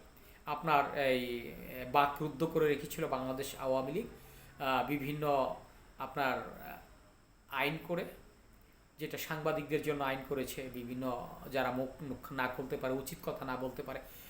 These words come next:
বিভিন্ন কলা কৌশলে তারা বিভিন্ন আইনের মাধ্যমে আমাদের, আহ, যারা, আহ, আপনার রাজনীতিবিদ, যারা এদেশের সাংবাদিক, এদেশের সাহিত্যিক, সব কিছু মিলে তাদের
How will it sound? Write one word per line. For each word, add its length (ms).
বিভিন্ন 500
কলা 280
কৌশলে 560
তারা 400
বিভিন্ন 380
আইনের 380
মাধ্যমে 440
আমাদের, 400
আহ, 220
যারা, 480
আহ, 380
আপনার 240
রাজনীতিবিদ, 640
যারা 460
এদেশের 460
সাংবাদিক, 580
এদেশের 420
সাহিত্যিক, 600
সব 400
কিছু 220
মিলে 260
তাদের 440